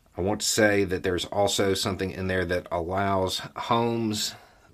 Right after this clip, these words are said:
that are qualified for Medicaid, that have children in them, they will be getting free, uh,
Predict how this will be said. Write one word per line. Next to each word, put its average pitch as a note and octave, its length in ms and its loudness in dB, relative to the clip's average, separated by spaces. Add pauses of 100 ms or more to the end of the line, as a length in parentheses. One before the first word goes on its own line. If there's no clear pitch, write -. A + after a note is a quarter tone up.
that F2+ 260 -4
are D#2 500 -8
qualified F#2 640 0
for D#2 280 -6
Medicaid, G2 540 0
that - 100 -6
have D#2+ 160 -10
children F#2 400 -2
in F2 160 -4
them, E2 180 -4 (400)
they F2 140 0
will F2 140 0
be E2 120 -4
getting E2 380 -2
free, F#2 500 2
uh, D2+ 280 -6